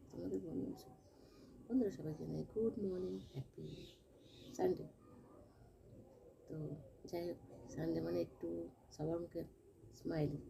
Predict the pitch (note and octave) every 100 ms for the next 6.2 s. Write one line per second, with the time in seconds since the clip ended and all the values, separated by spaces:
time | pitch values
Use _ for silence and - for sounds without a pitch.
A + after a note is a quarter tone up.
0 | - - - - - - - - - D#3+
1 | D3+ - G3+ A3+ F#3 G#3 F3+ E3 B3+ -
2 | E3+ E3 - - - - - - - -
3 | - - - - - E3+ F3 F3+ - -
4 | D#3+ - D#3 D#3 - - - - - -
5 | - - - - - - - - - -
6 | -